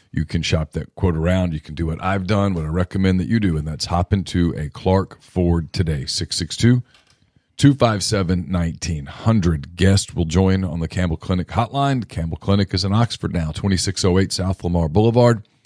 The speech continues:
Suite one oh two, just across the street from the cottages at Hooper Hollow.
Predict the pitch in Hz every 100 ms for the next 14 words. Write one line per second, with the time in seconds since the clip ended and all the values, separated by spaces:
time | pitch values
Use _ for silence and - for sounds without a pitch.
0 | - - _ - - 113 110 101 104 92
1 | - 127 117 117 - - 82 - - -
2 | 90 - 85 78 - 98 104 92 98 92
3 | - 80 73 - 98 85 76 73 107 139
4 | 139